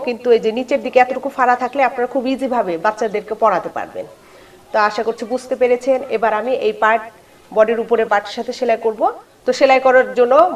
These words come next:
বডির উপরে পার্ট যেখানে আমি চেনটা লাগাবো, যেখানে আমি সেলাইটা করেছি, সেখান থেকে এই মাঝ বরাবর, মানে বডির যে নিচের কাপড়টা আছে, এটা এই যে এভাবে করে রাখবো, রেখে তারপর আমি সেলাইটা করব, এই যে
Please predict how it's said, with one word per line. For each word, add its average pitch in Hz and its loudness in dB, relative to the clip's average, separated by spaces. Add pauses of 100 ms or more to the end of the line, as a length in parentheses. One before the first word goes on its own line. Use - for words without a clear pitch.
বডির 233 2
উপরে 254 4 (140)
পার্ট 180 -2 (340)
যেখানে 240 2
আমি 233 0
চেনটা 233 2
লাগাবো, 214 2 (260)
যেখানে 214 0
আমি 233 -6
সেলাইটা 226 2
করেছি, 226 -4 (140)
সেখান 277 2 (120)
থেকে 151 -8 (720)
এই 214 0
মাঝ 226 4 (120)
বরাবর, 240 4 (240)
মানে 208 -2 (120)
বডির 233 2
যে 269 2
নিচের 254 2
কাপড়টা 220 -2
আছে, 214 -2
এটা 220 -2
এই 196 -2
যে - -2
এভাবে 226 0
করে 175 -4
রাখবো, - -8 (640)
রেখে 226 4
তারপর 226 4
আমি 208 -4
সেলাইটা 190 0
করব, - -10 (2250)
এই 180 -14
যে 208 -8